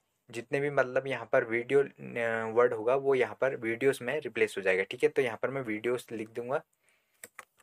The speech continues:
रिप्लेस करके वीडियोज़ में, अ, रिप्लेस करना है। तो मैं replace all में करूँगा तो यहाँ पर आप देखेंगे कि जो भी,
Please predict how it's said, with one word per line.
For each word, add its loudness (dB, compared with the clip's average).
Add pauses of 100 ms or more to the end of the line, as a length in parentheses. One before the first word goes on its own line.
(160)
रिप्लेस 2
करके 0 (340)
वीडियोज़ 2
में, -2 (680)
अ, -2 (140)
रिप्लेस 2
करना 2
है। 0
तो -2
मैं 0
replace -2
all 2
में -2
करूँगा 0
तो 0
यहाँ 0
पर 6
आप 8
देखेंगे -2
कि -12 (460)
जो 2
भी, -6